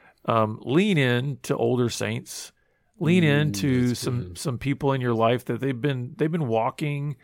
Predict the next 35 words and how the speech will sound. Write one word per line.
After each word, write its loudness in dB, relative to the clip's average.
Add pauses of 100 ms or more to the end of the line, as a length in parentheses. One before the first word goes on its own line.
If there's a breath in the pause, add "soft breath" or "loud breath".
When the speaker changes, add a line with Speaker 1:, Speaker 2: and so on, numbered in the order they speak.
(140 soft breath)
Speaker 2:
Mm. -8
Speaker 1:
um, -2 (160)
uh, -4 (100)
you -2
know, -2 (640)
none 4
of 4
us 0
walk 2
this 0
journey 2
perfectly, -2
but -4
they've 0
been -4
stumbling 2
in 0
the 4
right 6
direction. -2 (420 loud breath)
And, -2
uh, 0
lean 2
into 2
those 0
saints -4
'cause -8
they've -2
got -2
wisdom, -2
they've -6
got -2
experience, -6
they've -6
got 0